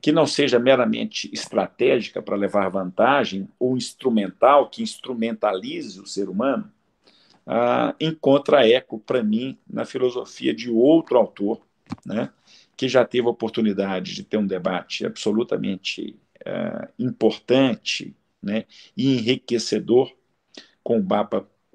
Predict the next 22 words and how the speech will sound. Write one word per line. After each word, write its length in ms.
com 100
o 60
Papa 440
Bento, 600
né, 240
com 100
o 20
Papa 260
Bento 300
dezesseis, 840
que 220
é 80
o 80
Jürgen 440
Habermas, 840
né? 260
A 160
ideia 680
de 140
um 100
agir 460
comunicativo, 1080